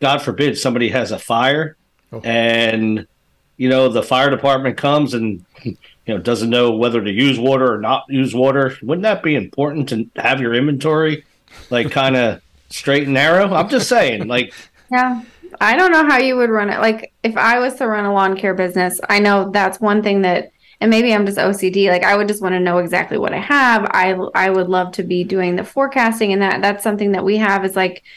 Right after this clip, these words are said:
Speaker 3: a material resource planning report that tells you, "Oh, here's what you've used. Here's what you're gonna need for this round. Here's what you're gonna, you know, need to buy, um, coming up." And I just,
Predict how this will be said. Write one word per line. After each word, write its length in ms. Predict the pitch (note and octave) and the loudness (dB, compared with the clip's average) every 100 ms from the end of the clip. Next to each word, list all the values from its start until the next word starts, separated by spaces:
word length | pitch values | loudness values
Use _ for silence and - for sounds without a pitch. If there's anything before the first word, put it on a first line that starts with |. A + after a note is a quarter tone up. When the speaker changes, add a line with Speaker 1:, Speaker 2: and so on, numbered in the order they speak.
| - - | -12 -4
Speaker 3:
a 60 | |
material 480 | G#3 G3+ G#3+ G#3 G#3+ | 0 0 2 2 2
resource 420 | F#3+ G3 G3+ G3 G3 | 2 0 0 -4 -2
planning 520 | F#3 F3 F3 F3+ - | -2 0 0 -2 -2
report 640 | F#3+ F#3+ G3+ F3 E3 - | -4 -2 0 0 0 -2
that 180 | G3 - | -4 -2
tells 340 | G#3+ F#3+ F#3+ | 0 0 0
you, 360 | F#3+ F3+ F3 F3 C3 - - | 2 2 0 -4 -12 -20 -2
"Oh, 240 | A3 F3+ | 0 0
here's 300 | - A3 G#3+ | 0 0 0
what 180 | A#3 A#3 | 0 -2
you've 140 | B3 A3 | -2 2
used. 340 | A#3+ G#3+ F#3+ | 2 2 2
Here's 160 | G#3 G#3+ | 0 0
what 140 | A3+ | -2
you're 80 | A#3 | 0
gonna 140 | A3+ | 2
need 180 | A3 G#3 | 2 2
for 80 | A3 | 0
this 240 | G#3 G#3+ G#3 | 0 0 0
round. 340 | F#3+ F3+ F3+ | 0 2 0
Here's 200 | G3+ A3 | 0 0
what 160 | A3 A3+ | -2 0
you're 100 | G#3+ | 0
gonna, 320 | G3+ F#3+ - | 0 0 -2
you 140 | - G3+ | 0 2
know, 260 | F#3 F3+ - - - - | 2 0 -6 -18 -12 0
need 280 | A3 G#3 G#3+ | 2 2 2
to 160 | G3+ | 0
buy, 540 | G#3+ G3 G3+ G3 - - | 2 2 2 2 -2 -2
um, 600 | F#3 F3 E3+ A2+ - A3+ - A3+ - | 0 0 0 -4 -6 -10 -16 -18 -2
coming 320 | A#3+ G#3+ F#3+ | 0 2 2
up." 340 | A3 A3 F#3+ | 2 2 2
And 220 | F#3+ F#3 F3+ | 0 0 -2
I 240 | - G#3 | 0 0
just, 400 | A3 A3 - | 0 -4 -10